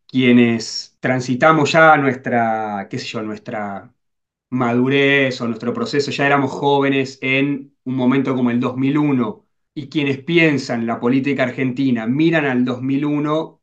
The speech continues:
como un, un momento bisagra en donde pasaron cosas que no pueden, no puede pensarse el devenir político de la Argentina sin analizar lo que pasó en el dos mil uno. Mi sensación es que de acá a cinco o diez años esta marcha va a ser un hito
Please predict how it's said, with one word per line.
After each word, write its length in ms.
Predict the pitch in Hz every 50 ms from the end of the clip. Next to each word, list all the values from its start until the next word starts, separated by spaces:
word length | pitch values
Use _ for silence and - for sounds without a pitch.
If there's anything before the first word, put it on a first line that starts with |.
| _ _
como 260 | - 120 120 123 127
un, 380 | 135 143 151 147 139 - - -
un 120 | 135 139 143
momento 520 | 139 131 135 147 156 156 - 156 147 135 131
bisagra 340 | 135 123 - 165 175 170
en 60 | 151 143
donde 180 | 131 127 120
pasaron 440 | 123 123 - - 160 156 160 156 147
cosas 520 | 147 156 147 147 160 160 165 165 - _ _ _ _ _ _ _ _ _ _ _ _ _ -
que 120 | - 135
no 240 | 139 156 165 165 160
pueden, 600 | 170 170 165 165 165 160 147 151 151 - - _ _ _ _ _ _
no 180 | - 151 156 147
puede 200 | 185 190 185 -
pensarse 640 | 160 156 151 147 147 - 208 190 170 156 - 147
el 80 | 131 123
devenir 380 | 123 120 120 131 139 139 123
político 520 | 123 127 131 135 135 135 139 131 123 131 131
de 60 | 123
la 80 | 123 120
Argentina 400 | - 135 123 135 143 131 113 107
sin 460 | - - 165 165 160 147 - - _ _ _ _ _ _ _ _ _ _ -
analizar 460 | 117 120 117 110 117 117 - 147 135 135
lo 100 | 127 120
que 80 | 123
pasó 160 | 120 117 123 131
en 40 |
el 60 | 127 123
dos 100 | 113 123
mil 140 | 127 139
uno. 280 | 151 165 170 156 127 - - - - _ _ _ _ _ -
Mi 260 | 139 143 165 185 196
sensación 680 | - 175 160 143 135 139 135 - 160 170 175 202 208 - -
es 100 | 147 139
que 160 | - 139 127
de 80 | 127 127
acá 200 | 127 123 156 151
a 40 | 151
cinco 340 | - - 156 156 147 151 143
o 40 |
diez 220 | 143 143 143 139 165
años 360 | 160 165 180 180 180 - _
esta 300 | - 180 180 180 - 160
marcha 360 | 156 160 170 175 170 - 185 165
va 80 | 139
a 20 | 131
ser 180 | - 151 143
un 140 | 143 147 156
hito 480 | 170 170 165 180 190 226 247 - -